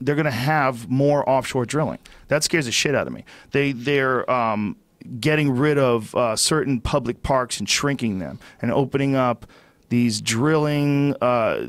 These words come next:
these, these areas for drilling and natural resources that make v-, people very nervous that in doing this, they could be damaging rivers and that these d-, delicate ecosystems where people go and hike and camp through, and they're gonna close these down.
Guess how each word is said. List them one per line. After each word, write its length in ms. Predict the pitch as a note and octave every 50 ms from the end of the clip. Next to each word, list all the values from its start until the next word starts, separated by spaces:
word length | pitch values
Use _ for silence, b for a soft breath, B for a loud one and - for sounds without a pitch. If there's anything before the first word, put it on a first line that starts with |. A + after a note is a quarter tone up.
| -
these, 440 | - F2+ D#2+ - A#2+ B2 A#2 G#2+ - -
these 260 | B2 B2+ B2+ A2+ A2+
areas 280 | - C#3 C#3 C#3 C3
for 140 | - - B2
drilling 640 | G#2 G#2 - B2 C#3+ D3 C#3+ D3 D3 D3 C#3+ C#3+ C#3+
and 440 | - B2 A#2+ A2+ G#2+ G2+ G2 F#2+ F2+ -
natural 440 | G#2 G#2+ A#2+ C3 C3 C3+ - B2+ A#2
resources 720 | C#3+ F#3+ - - B2 G2 D#2+ - - - - - - - - B B B B B B B B
that 220 | B2+ A#2+ A#2+ - - - _ -
make 300 | C3 C#3+ D3+ D3+ C#3+ -
v-, 140 | A2+ C3+ D3
people 280 | - - D#3+ B2+ B2+
very 280 | B2 A2+ D3 D#3+ D#3 C#3
nervous 460 | C3 C#3+ D3+ D3+ C3 A2 F#2 A2 -
that 180 | - - A2 F#2+ - -
in 280 | D#3 D3 C#3+ C#3 C3 A#2 - - A#2 -
doing 280 | - F3 F3 D#3 C3
this, 180 | B2+ B2+ A#2+ G#2+
they 160 | - C#3 C3
could 220 | B2+ - B2+ A#2+ G#2+
be 200 | C3 B2+ B2 A2
damaging 720 | A2+ A2 G#2 - - G#2+ B2+ B2 C3 B2+ A2 A2+ A2 G#2+
rivers 680 | A#2+ D3+ D#3 C#3+ D#3 D3+ D3 D3 C#3+ D3 C#3+ C3 - - B B B B B B B
and 140 | - B2 B2
that 140 | A#2 A#2
these 220 | G2 A#2+ G#2+ G#2+ -
d-, 200 | - G#2+ A2 - - - B2
delicate 400 | G#2 C#3+ D3+ D3 C3+ - B2+ -
ecosystems 880 | - D#3 D3+ - D#3+ C#3+ C#3 - - D3 - - - D3 D3 D3 C#3 B2
where 140 | A#2+ C3
people 400 | A2+ - D3 B2+ A2+ C3 B2 A#2
go 260 | G#2+ A2+ C3+ C#3 C3 B2
and 100 | A#2 G#2+
hike 440 | - - C#3 C#3 D3 D3 B2 -
and 160 | A2+ A#2 A2+ -
camp 260 | - D3+ D3 C#3+ B2
through, 380 | - - C#3 C#3+ C#3+ C#3+ C#3
and 100 | B2+ A#2+
they're 80 | A#2+ B2+
gonna 140 | B2+ A2+ G2+
close 300 | - - C#3+ D3 C#3 A#2+
these 140 | A#2+ A2 G#2
down. 360 | G#2+ B2+ C3 C#3 C3+ C3